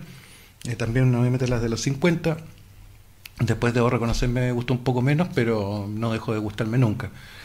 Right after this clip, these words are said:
Eh, lo que es interesante, creo, efectivamente en, en, en Antonioni, no solamente en Blow Up, ¿no?, es esta manera de, eh, generar una expectativa con relación a la imagen, ¿no?, a lo que entra,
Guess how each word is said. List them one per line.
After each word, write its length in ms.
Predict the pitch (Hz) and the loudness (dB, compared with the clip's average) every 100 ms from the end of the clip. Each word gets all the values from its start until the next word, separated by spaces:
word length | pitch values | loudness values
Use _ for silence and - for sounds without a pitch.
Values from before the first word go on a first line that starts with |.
| - - | -16 -2
Eh, 440 | 143 131 127 127 127 | 6 8 10 8 6
lo 120 | 131 | 6
que 80 | 147 | 8
es 80 | |
interesante, 960 | 170 170 156 170 165 - 170 156 147 139 | 8 8 6 6 4 4 6 8 6 4
creo, 800 | 135 143 143 143 135 127 120 117 110 | 2 4 4 4 4 2 0 -4 -4
efectivamente 760 | 113 131 127 131 127 135 135 135 | -4 -2 2 4 6 6 4 4
en, 400 | 127 120 117 113 | 6 4 2 0
en, 360 | 117 113 110 104 | -2 0 -2 0
en 80 | 123 | 0
Antonioni, 380 | 120 131 143 135 | 2 4 6 6
no 140 | 131 | 6
solamente 500 | 143 151 147 151 143 | 4 4 4 4 2
en 80 | 131 | 2
Blow 180 | 131 110 | 4 2
Up, 140 | - - - - - - | 0 -8 -16 -18 -16 -6
¿no?, 140 | 120 | -4
es 340 | 127 135 131 127 | 0 4 4 4
esta 180 | 135 139 | 4 4
manera 420 | 127 139 143 151 | 6 6 4 2
de, 440 | 135 139 147 147 143 127 | 4 4 4 2 -2 -4
eh, 480 | 120 117 113 113 117 - - - - | -2 0 0 -2 -4 -10 -20 -18 -2
generar 440 | - 120 123 160 | 6 8 10 10
una 100 | 180 | 10
expectativa 640 | 160 156 - 156 151 147 | 8 6 4 4 6 4
con 120 | 127 120 | 2 0
relación 360 | 117 104 117 | -2 -2 -2
a 20 | |
la 80 | 110 | -2
imagen, 420 | 98 90 - 98 | -2 -4 -6 -6
¿no?, 220 | 104 135 147 - - | -4 -4 -6 -14 -8
a 100 | 110 | 0
lo 120 | 120 | 2
que 180 | 120 131 | 6 8
entra, 460 | 131 110 98 87 | 8 6 0 -4